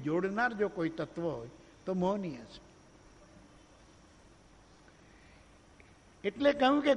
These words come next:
જ્ઞાન દશા પામે નહીં. શુષ્ક જ્ઞાની છે, જો હોય પૂર્વ ભણેલ નવ પણ જીવને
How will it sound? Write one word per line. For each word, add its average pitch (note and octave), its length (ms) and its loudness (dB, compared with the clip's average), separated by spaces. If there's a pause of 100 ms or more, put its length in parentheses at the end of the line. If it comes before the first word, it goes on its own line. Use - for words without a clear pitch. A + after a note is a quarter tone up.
જ્ઞાન G#3+ 420 4 (100)
દશા A3 400 4
પામે E3 440 0
નહીં. G2+ 240 -10 (1200)
શુષ્ક G3 380 -4 (120)
જ્ઞાની A#3 460 2
છે, B3 200 2 (960)
જો E3 240 4
હોય G#3 440 4
પૂર્વ G3+ 340 0 (100)
ભણેલ D#3+ 420 2 (100)
નવ E3 320 2
પણ G3+ 400 -2 (1160)
જીવને F#3+ 460 0